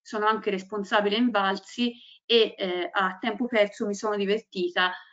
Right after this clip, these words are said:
a fare una, eh, un calcolo, insomma, eh, sulla performance. Insomma,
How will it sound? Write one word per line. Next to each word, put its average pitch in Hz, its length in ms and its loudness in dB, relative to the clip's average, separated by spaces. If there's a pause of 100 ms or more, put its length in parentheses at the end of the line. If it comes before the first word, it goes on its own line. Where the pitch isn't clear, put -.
a 208 100 -4
fare 208 380 2
una, 185 480 0 (1400)
eh, 185 480 4
un 226 120 4
calcolo, 214 560 0
insomma, 202 600 0 (340)
eh, 185 380 2
sulla 208 260 0
performance. 202 960 0 (440)
Insomma, 214 580 2